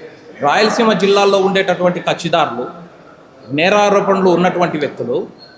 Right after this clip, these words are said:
అక్కడికి పోయి హాజరు కావడం, ఇక్కడి నుంచి లాయర్లను తీసుకుపోవడం, అట్లనే జామీందారులను ప్రొడ్యూస్ చేయడం, ఇవన్నీ కూడా చాలా ఇబ్బందికరమైనటువంటి పరిస్థితి ఇది. కాబట్టి ఈ ప్రభుత్వం యొక్క నిర్ణయం సరైనటువంటిది కాదని చెప్పి మేము ఇండియన్ అసోసియేషన్ of lawyers భావిస్తూ ఉన్నాం.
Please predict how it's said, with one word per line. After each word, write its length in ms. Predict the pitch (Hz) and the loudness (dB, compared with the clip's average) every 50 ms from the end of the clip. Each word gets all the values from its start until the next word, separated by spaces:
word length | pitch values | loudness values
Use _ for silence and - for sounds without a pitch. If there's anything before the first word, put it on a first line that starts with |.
| - - - _ - | -20 -20 -10 _ -6
అక్కడికి 300 | 147 - 214 214 196 185 | -4 -2 0 0 0 2
పోయి 500 | 196 214 214 214 202 190 170 147 - - - - | 2 2 4 4 4 2 2 0 -4 -10 -8 -2
హాజరు 220 | 165 170 170 175 165 | -2 0 2 2 2
కావడం, 400 | 160 156 139 131 131 139 170 - - - - - - - - - - | 4 4 2 2 0 -2 -4 -6 -14 -18 -20 -20 -20 -20 -20 -10 -6
ఇక్కడి 240 | - 147 - 202 202 | -6 -2 0 0 0
నుంచి 180 | 214 208 196 208 | 0 0 0 2
లాయర్లను 420 | 180 165 165 180 185 175 185 180 | 2 2 2 2 2 2 0 -2
తీసుకుపోవడం, 720 | 175 - 165 156 - - 151 147 151 143 131 131 131 - - - - - - - - - - - - - - - - | 0 -2 -6 -4 -2 -4 -2 2 2 2 2 2 -2 -4 -10 -14 -14 -14 -14 -14 -12 -12 -12 -12 -12 -12 -14 -8 -6
అట్లనే 300 | 139 151 175 202 202 202 | -6 -2 -2 0 0 0
జామీందారులను 680 | 165 135 160 156 170 190 208 208 190 202 196 196 202 196 | 0 0 0 0 2 0 0 0 0 0 2 2 0 0
ప్రొడ్యూస్ 420 | - 170 156 151 170 156 - - | 0 -4 -2 -2 -2 -4 -2 0
చేయడం, 280 | 151 135 131 147 170 185 - - - - - - - - - | 0 0 2 0 -4 -8 -12 -16 -20 -20 -20 -20 -20 -12 -6
ఇవన్నీ 340 | 139 160 170 190 220 240 240 | -2 -2 0 2 2 2 4
కూడా 460 | 226 233 214 208 175 139 127 - - - - - - - | 2 2 2 2 2 0 0 -2 -6 -12 -14 -14 -2 0
చాలా 120 | 185 185 185 | 0 2 2
ఇబ్బందికరమైనటువంటి 1000 | 151 143 143 190 202 208 - 214 190 190 185 180 180 170 180 175 170 - 160 156 | 0 0 0 0 0 0 0 0 0 0 0 0 -2 -2 -2 -2 -4 -2 -2 -4
పరిస్థితి 500 | 151 - 156 143 139 - - 139 - 135 | -2 -2 -4 -4 -4 -8 -12 -8 -6 -6
ఇది. 180 | 123 - 160 277 - - - - - - - - - - - - - | -4 -4 -4 -4 -4 -8 -12 -14 -18 -20 -20 -20 -20 -20 -20 -8 -2
కాబట్టి 260 | - - 185 208 202 240 | 0 0 2 2 2 2
ఈ 200 | 180 170 190 196 | 2 4 2 2
ప్రభుత్వం 640 | 196 175 156 151 214 220 220 233 240 220 226 208 | 2 0 0 0 0 -2 0 0 0 0 0 0
యొక్క 160 | 196 190 - | -2 0 0
నిర్ణయం 440 | 185 170 175 180 185 190 202 190 180 | 0 2 0 0 0 0 0 -2 -2
సరైనటువంటిది 680 | - 180 175 185 190 190 175 175 180 175 165 170 151 | 0 0 2 2 2 0 -2 -2 -2 -4 -4 -4 -8
కాదని 440 | 151 - 147 156 196 208 208 196 185 | -6 -2 0 0 2 2 0 0 -2
చెప్పి 180 | 185 - - 190 | -2 0 -2 -2
మేము 200 | 190 180 170 160 | -2 -2 -2 -2
ఇండియన్ 300 | 170 175 180 196 185 180 | -2 0 0 2 2 0
అసోసియేషన్ 580 | 170 175 180 175 - 175 170 - - - 160 | -2 -2 -4 -4 -2 -4 -6 -6 -2 -4 -4
of 160 | 151 - 160 | -4 0 0
lawyers 320 | 156 156 156 156 - 117 123 | 0 0 0 -2 -6 -8 -4
భావిస్తూ 380 | 131 143 151 156 - - 151 | -2 -2 -2 -2 -2 -2 -2
ఉన్నాం. 280 | 139 - 139 165 202 240 | -2 0 0 -2 -2 -2